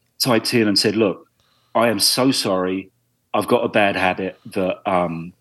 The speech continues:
I think I'm letting, venting something out on strangers online, which is cowardly and weak of me, and I apologize. I, I still don't agree with your politics, but for what I just said, I apologize."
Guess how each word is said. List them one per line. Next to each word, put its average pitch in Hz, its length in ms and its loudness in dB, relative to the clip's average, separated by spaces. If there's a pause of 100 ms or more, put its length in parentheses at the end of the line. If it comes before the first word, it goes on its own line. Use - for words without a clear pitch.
(1000)
I 113 60 4
think 113 260 0
I'm 104 200 2
letting, 101 540 0
venting 104 380 0
something 95 480 0
out 90 440 -2
on 90 500 -2
strangers 120 560 0
online, 92 640 -4 (340)
which 113 240 0
is - 140 -2
cowardly 107 560 0
and 87 120 -2
weak 85 280 -6
of 90 60 -4
me, 92 120 -4
and 95 140 -4
I 95 80 -2
apologize. 92 840 -4 (420)
I, 120 140 0 (100)
I 127 80 0
still 123 300 0
don't 113 220 0
agree 104 180 0
with 98 80 -2
your 98 100 -4
politics, 95 460 -6
but 98 160 -10
for 101 100 -6
what 101 240 0
I 98 60 -4
just 95 260 -2
said, 92 200 -4 (200)
I 101 120 -2
apologize." 92 680 -2